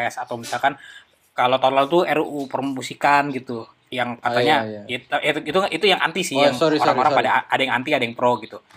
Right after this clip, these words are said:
Speaker 2: Tunggu,
Speaker 1: Ya,
Speaker 2: tapi
Speaker 1: gua
Speaker 2: data terbaru, data terbaru
Speaker 1: Gimana, gimana?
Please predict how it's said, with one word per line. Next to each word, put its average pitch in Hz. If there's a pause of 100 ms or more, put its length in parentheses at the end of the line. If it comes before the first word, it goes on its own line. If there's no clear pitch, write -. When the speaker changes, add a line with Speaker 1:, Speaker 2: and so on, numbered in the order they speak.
(300)
Speaker 2:
Tunggu, 131
Speaker 1:
Ya, 147
Speaker 2:
tapi 147
Speaker 1:
gua 156
Speaker 2:
data 143
terbaru, 147 (180)
data 139
terbaru 139
Speaker 1:
Gimana, 127
gimana? 123